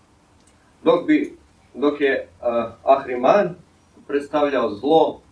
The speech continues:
tamu, laž, licemjerje. I čovjek na zemlji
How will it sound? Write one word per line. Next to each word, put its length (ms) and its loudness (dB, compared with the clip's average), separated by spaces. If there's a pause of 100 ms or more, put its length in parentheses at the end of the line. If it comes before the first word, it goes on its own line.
(400)
tamu, 460 0 (2250)
laž, 360 4 (840)
licemjerje. 720 -2 (1160)
I 160 -10
čovjek 480 2 (140)
na 180 -4
zemlji 540 0